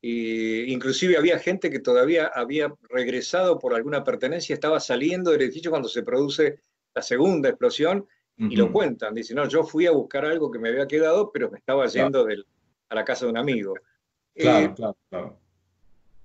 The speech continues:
Speaker 1: tenemos en, en Cava, si mal no recuerdo, alrededor de cien mil edificios de propiedad horizontal,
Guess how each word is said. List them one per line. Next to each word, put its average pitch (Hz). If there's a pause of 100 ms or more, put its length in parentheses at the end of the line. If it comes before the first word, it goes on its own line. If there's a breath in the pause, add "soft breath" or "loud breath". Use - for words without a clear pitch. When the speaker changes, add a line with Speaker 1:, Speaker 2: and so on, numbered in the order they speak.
(260)
Speaker 1:
tenemos 240
en, 170
en 160
Cava, 120 (260)
si -
mal 196
no 202
recuerdo, 185 (720)
alrededor 160
de 190
cien 139
mil 196
edificios 151
de 135
propiedad 120
horizontal, 143